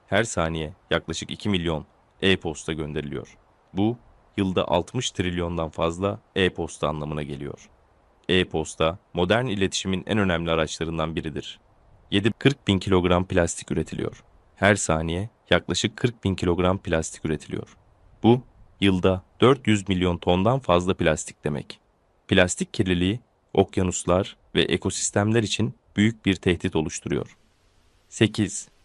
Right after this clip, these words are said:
sekiz milyon kilogram toprak erozyona uğruyor. Tarım, ormansızlaşma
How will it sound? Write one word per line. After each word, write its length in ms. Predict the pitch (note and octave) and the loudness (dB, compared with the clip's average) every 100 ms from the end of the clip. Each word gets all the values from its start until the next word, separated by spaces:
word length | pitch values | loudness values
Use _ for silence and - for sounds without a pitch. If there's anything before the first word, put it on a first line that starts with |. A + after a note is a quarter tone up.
| _ | _
sekiz 380 | - A2+ F3+ | 0 0 0
milyon 320 | C3 A#2 A#2 A2 | 0 2 2 0
kilogram 500 | G2+ G#2 G#2+ B2 C3+ | 2 2 2 -2 0
toprak 440 | G#2+ G2+ C#3 C#3 | -2 0 -2 0
erozyona 460 | G2 F#2+ F2+ F#2 F2 | 0 0 0 -2 -2
uğruyor. 420 | D2 C#2 - - - - - - - - - | -2 -4 -4 -14 -20 -20 -20 -20 -20 -14 2
Tarım, 360 | G#2 G2+ G#2+ - - - | 4 4 0 -8 -8 2
ormansızlaşma 1000 | G2 F#2+ F2+ E2+ F2+ F2 D#2 - D#2+ | 4 4 2 0 -4 -2 -2 -4 -8